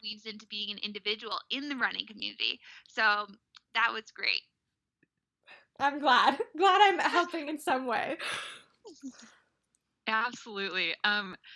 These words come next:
Speaker 3: one thing I really got from that too, well, this sounds so, you know,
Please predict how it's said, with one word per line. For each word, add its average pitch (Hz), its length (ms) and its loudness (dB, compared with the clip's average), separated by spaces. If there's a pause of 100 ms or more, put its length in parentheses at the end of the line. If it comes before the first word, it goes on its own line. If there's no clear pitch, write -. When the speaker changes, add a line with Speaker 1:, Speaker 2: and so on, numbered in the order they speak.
(220)
Speaker 3:
one 269 200 0
thing 339 160 -2
I 302 100 0
really 202 280 -6
got 175 200 0
from 208 140 -12
that 175 220 -2
too, 175 300 -10 (120)
well, 185 180 -14
this 185 200 -8
sounds 160 420 -6
so, 156 420 -10 (260)
you 175 100 -18
know, 147 100 -12